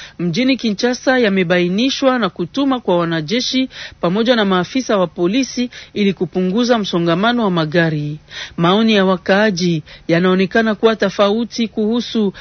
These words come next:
kufaulu kwa kusudio hilo, lakini shirika la raia ya Kongo yabaini kwamba hatua hii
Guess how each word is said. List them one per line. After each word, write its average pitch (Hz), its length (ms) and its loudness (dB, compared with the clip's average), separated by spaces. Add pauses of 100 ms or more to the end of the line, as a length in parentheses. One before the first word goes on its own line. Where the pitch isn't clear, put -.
(200)
kufaulu 233 640 2
kwa 202 160 -2
kusudio 196 560 0
hilo, 160 600 -2 (360)
lakini 285 460 0
shirika 247 400 0
la 214 120 2
raia 208 320 4
ya 190 160 2
Kongo 180 640 -2 (280)
yabaini 208 540 0
kwamba 170 480 -2
hatua 208 480 0
hii 190 400 -2